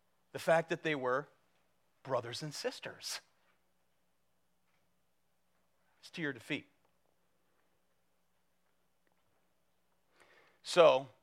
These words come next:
the fact that they're brothers and sisters drives questions number eight and nine.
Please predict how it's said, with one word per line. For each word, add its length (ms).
the 80
fact 380
that 120
they're 100
brothers 400
and 100
sisters 680
drives 1000
questions 920
number 260
eight 180
and 140
nine. 180